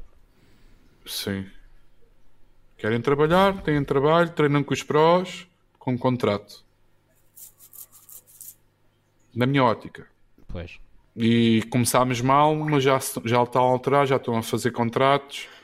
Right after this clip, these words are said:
Speaker 1: ah, para, para se salvaguardarem neste aspecto. Porque acontece muito, isto, isto é, acontece muito.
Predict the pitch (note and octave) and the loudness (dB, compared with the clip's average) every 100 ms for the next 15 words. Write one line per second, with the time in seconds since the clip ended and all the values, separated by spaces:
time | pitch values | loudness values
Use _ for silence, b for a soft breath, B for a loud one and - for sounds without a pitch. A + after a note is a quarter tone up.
0 | B B _ _ _ - A2+ G#2+ G#2 - | B B _ _ _ -2 2 2 0 -2
1 | A#2 A2+ A#2 A#2 A#2 A2+ A2+ A2+ A#2+ A#2 | 0 2 4 4 4 4 2 2 0 -4
2 | A2+ - _ _ - A#2+ - A#2+ A#2 A#2 | -6 -20 _ _ -2 0 2 2 0 2
3 | A#2 A#2 B2 B2 B2 C3 - B2+ - B | 2 2 2 0 0 -4 -2 -6 -6 B
4 | B B B B B B D#3 E3+ F#3+ F3+ | B B B B B B -2 0 2 2
5 | F3+ - D#3+ B2 F#2+ G#2 G2+ F#2+ F2+ F#2 | 0 2 2 2 -2 -8 -6 -6 -8 -10
6 | - G#2 C3 - B2+ - C3+ C3 A#2+ G#2+ | -6 -2 -2 -2 -4 0 2 4 2 2
7 | G2+ G2+ A2 G#2 - F2+ - | 0 -2 -2 -2 -4 -12 -14